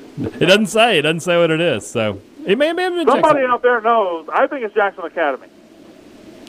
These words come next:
Speaker 1: I mean, it could be. It, it's one of the two.
Speaker 2: Well,
Speaker 1: I'm pretty
Speaker 2: you
Speaker 1: sure.
Speaker 2: certainly spoke. You spoke with great authority the way you said it.
Speaker 1: I mean, is this, is this how it's gonna be? We're gonna, you know, you're gonna make me look bad here?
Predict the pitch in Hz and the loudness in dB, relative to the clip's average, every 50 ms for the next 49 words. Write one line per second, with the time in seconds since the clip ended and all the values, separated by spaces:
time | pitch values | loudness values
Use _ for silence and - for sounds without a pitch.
0 | - - - - 135 139 147 - - 151 - - - 214 185 147 170 214 277 294 | -20 -12 -6 -4 -2 -2 -2 -4 -4 -4 -4 0 0 0 0 0 -2 -4 -4 -6
1 | 302 - _ _ _ _ _ _ _ - - - - - _ - 170 143 - 151 | -10 -16 _ _ _ _ _ _ _ -20 -18 -18 -18 -12 _ -4 -2 -2 0 0
2 | 180 196 190 180 160 - - 226 285 269 247 - - - - - - - - - | 0 0 0 -2 -2 -2 -2 -2 -2 -4 -8 -14 -18 -20 -20 -20 -20 -20 -20 -20
3 | - - - - - - - 165 - - 294 339 - 233 226 226 196 185 175 - | -20 -20 -20 -16 -6 -2 0 2 2 2 2 2 2 2 2 2 0 -2 -6 -12
4 | _ - 208 220 208 - _ _ _ _ _ _ _ _ _ 185 208 - - 233 | _ 0 2 2 2 0 _ _ _ _ _ _ _ _ _ -12 -12 0 2 4
5 | 226 202 175 160 143 196 202 190 165 - - 180 214 262 269 220 165 156 151 151 | 4 4 2 0 2 4 4 4 4 2 0 2 2 2 2 0 -2 -2 -4 -4
6 | 151 147 135 - 185 214 233 202 202 - - - - - - - - - - - | -4 -6 -6 -4 -2 0 0 -2 -4 -6 -12 -20 -20 -20 -20 -20 -20 -20 -20 -20
7 | - - - - - - - - 113 120 117 117 113 110 113 135 127 - - 131 | -20 -20 -20 -20 -20 -14 -6 -4 -2 0 2 2 0 0 0 -2 -2 -2 0 0
8 | 123 127 120 147 147 147 - - 160 151 135 151 175 214 285 269 190 147 143 143 | 0 2 2 2 0 0 0 -2 -2 0 2 2 2 2 0 -2 -2 -2 -2 -2
9 | 139 135 135 131 139 143 139 135 135 139 139 135 139 135 151 165 151 147 147 165 | 0 0 0 0 -2 -2 -2 -2 -2 0 0 0 0 0 0 0 0 0 0 0
10 | 196 202 202 220 247 269 254 254 311 349 381 302 | 0 2 2 2 4 4 4 4 4 4 2 0